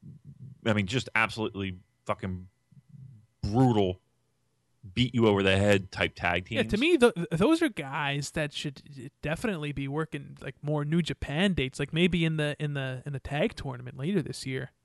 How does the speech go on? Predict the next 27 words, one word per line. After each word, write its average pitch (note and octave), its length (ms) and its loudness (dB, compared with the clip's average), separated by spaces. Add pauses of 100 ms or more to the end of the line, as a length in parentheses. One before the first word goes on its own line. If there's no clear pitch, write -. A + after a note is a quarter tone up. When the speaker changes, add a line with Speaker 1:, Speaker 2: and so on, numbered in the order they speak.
(100)
Speaker 1:
Noah. A2+ 320 2 (640)
Yeah, G#2+ 140 -2
they're G2+ 100 0
Noah A2+ 220 4
guys. F2 320 -4 (160)
Speaker 2:
Yeah, F#3 420 8
Speaker 1:
Um, D#3+ 140 0
Speaker 2:
they're D3+ 80 -6
Noah D3 260 -4
guys. C3+ 300 -6
That's C3 180 -10
true. C#3 280 -4 (720)
Speaker 1:
And G2 140 0
you, G2+ 160 2
when G#2 160 0
you G#2 160 2
know G#2+ 180 6
that A2 180 6
line F2+ 200 4
in E2+ 80 -4
the E2 80 -6
sand. E2+ 320 -8 (840)
Man, B2+ 300 0
I F#2+ 120 2
miss C3 180 6
Suzuki-gun F2 640 -2
sometimes. F2+ 580 -6